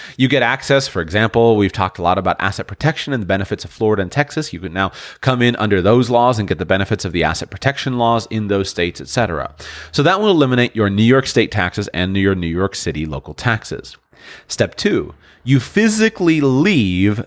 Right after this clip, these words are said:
the United States. And there are two ways that you do this. The first way, the simple way, is you physically leave the United States and you stay out of the United States for at least three hundred and thirty days per year.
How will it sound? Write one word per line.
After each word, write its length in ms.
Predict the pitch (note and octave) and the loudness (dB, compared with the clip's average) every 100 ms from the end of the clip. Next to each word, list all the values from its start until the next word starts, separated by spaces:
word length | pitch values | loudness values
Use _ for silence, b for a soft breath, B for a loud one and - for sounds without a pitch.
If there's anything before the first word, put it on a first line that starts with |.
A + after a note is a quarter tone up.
| - | -4
the 140 | F#2+ | 2
United 440 | G#2+ G#2 F2+ E2+ | 4 4 2 0
States. 560 | E2+ - F#2 - - - - _ _ _ _ _ - | -4 -2 -2 -2 -12 -16 -18 _ _ _ _ _ 0
And 60 | |
there 60 | B2+ | 0
are 40 | |
two 180 | B2 E3 | 2 2
ways 240 | A#2+ F#2+ F2 | 2 2 0
that 80 | |
you 80 | A#2 | -2
do 160 | B2+ A2 | 0 0
this. 220 | - - B B | -2 -14 B B
The 80 | - | -4
first 340 | C3+ D4+ - - | 2 2 0 -2
way, 180 | D2+ | 0
the 80 | G2 | 0
simple 380 | A#2 G#3 C4 A2+ | 0 -2 0 0
way, 220 | E2 C#2+ | 0 0
is 160 | A2 G#2+ | 0 0
you 80 | B2+ | -2
physically 520 | - G3+ A3+ A3 F#3 | 0 0 0 -2 -4
leave 320 | C#3+ B2+ C3+ | 0 2 0
the 80 | B2 | -2
United 360 | A2+ G2+ F#2+ | -2 -2 -2
States 400 | F2+ - C#2+ F#2+ - B B | -4 -6 -8 -8 -14 B B
and 180 | - D3+ | -2 2
you 100 | D3 | 4
stay 420 | - - F3 E3+ | 2 2 2 2
out 300 | C#3 F3 A3 - | 0 0 0 0
of 240 | D#3 D3+ | 0 2
the 60 | C#3+ | 2
United 360 | C#3 B2 A2+ | 4 4 2
States 360 | - F#2 F2 - | -2 -2 -2 0
for 140 | C#3 | 0
at 120 | C3 | 0
least 340 | C3+ F3 G#3 - | 0 0 0 -2
three 220 | - D3 | 0 2
hundred 280 | C3 A#2+ A#2+ | 4 2 0
and 100 | A2+ | 0
thirty 180 | A2 A2 | 0 0
days 360 | F#2+ D#2+ E2 | 0 0 -2
per 220 | - G2 | -6 -6
year. 340 | E2 C#2 G#1 | -4 -6 -10